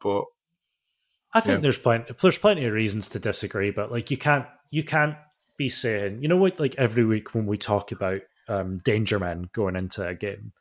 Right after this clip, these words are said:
Speaker 2: you know, you can't not be having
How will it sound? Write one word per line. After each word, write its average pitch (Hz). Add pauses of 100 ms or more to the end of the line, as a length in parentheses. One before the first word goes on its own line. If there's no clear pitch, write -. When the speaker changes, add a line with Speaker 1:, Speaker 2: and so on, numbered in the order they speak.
(720)
Speaker 2:
you 127
know, 107
you 113
can't 127
not 135
be 113
having 98